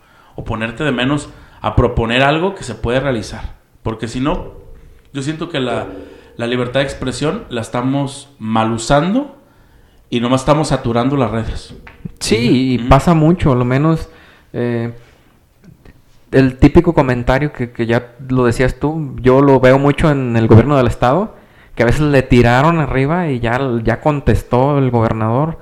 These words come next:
Speaker 2: o bueno, pues quien le maneja las redes sociales, y abajo le vuelven a poner lo mismo, y digo, pues, oye, pues ya,
Speaker 1: <laughs>
Speaker 2: pues estamos, este, saturando, y pues coincido totalmente de que tenemos que ser propositivos.
Speaker 1: Sí, claro.
Speaker 2: Porque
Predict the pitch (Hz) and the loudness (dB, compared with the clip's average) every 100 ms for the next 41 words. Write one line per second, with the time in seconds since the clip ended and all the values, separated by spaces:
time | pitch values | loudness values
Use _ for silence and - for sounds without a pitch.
0 | - 120 117 143 - 117 - - 120 113 | -6 -2 0 0 -2 -4 -4 -10 -6 -4
1 | 113 110 113 147 139 131 135 131 147 180 | -2 -2 -2 -2 -2 0 -2 0 0 -2
2 | - - - - - 127 127 151 147 139 | -4 -12 -20 -20 0 4 6 6 6 6
3 | 151 147 135 135 147 143 147 156 143 123 | 4 2 2 4 4 4 0 0 -2 -2
4 | 117 - 104 - - 147 - - - - | -4 -6 -8 -10 -12 -14 -14 -14 -12 -14
5 | - - - _ - 156 127 120 - 135 | -18 -20 -20 _ -12 -10 -2 0 2 2
6 | 160 - - 123 - 123 117 113 - - | 0 -4 -8 -8 -2 -2 -2 -6 -18 -20
7 | - - 127 135 127 147 160 151 - _ | -14 -2 -2 2 2 2 2 -2 -6 _
8 | _ 131 123 120 - - _ _ - 120 | _ 2 4 2 -2 -20 _ _ 0 0
9 | - - 123 120 143 147 143 139 143 143 | 0 2 2 6 4 4 2 2 2 -2
10 | 147 156 135 117 110 - 120 - 117 117 | 0 0 0 -2 -6 -8 -6 -4 -4 0
11 | 120 127 131 120 110 120 - - 120 113 | 0 -2 -2 -2 0 -2 0 2 2 2
12 | - 110 120 123 196 240 113 101 - 92 | 0 -2 -2 0 -2 -4 -8 -12 -16 -16
13 | 101 107 104 113 - 117 | -16 -8 0 0 2 -2